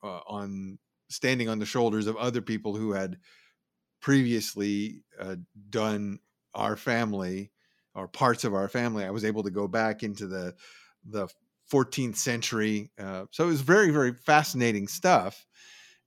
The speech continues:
And <clears throat> that led me to, you know, it's just kind of, it dawned on me one day that I could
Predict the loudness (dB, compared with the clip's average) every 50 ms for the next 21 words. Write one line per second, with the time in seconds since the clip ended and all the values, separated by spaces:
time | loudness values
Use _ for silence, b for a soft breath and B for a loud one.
0 | _ -2 0 2 4 6 6 6 6 6 6 4 2 2 -2 -4 -6 -8 -16 _
1 | _ _ _ _ _ -14 -12 -12 -12 -12 -14 -18 _ _ _ _ _ _ _ _
2 | _ _ _ _ _ -14 -14 -14 _ _ _ _ _ _ _ -2 4 6 6 8
3 | 10 10 10 10 10 10 8 8 6 4 -2 _ _ _ -4 0 4 6 6 8
4 | 8 8 6 6 4 4 2 0 -2 -8 -12 -8 -6 -4 -4 -4 -4 -6 -8 -8
5 | -2 4 4 6 6 6 2 0 -8 -14 -16 -16 -18 -12 -6 -6 -6 0 6 8
6 | 10 10 10 10 8 8 6 6 2 0 0 0 0 0 2 2 2 4 4 2
7 | 2 2 0 0 -2 -6 -6 -8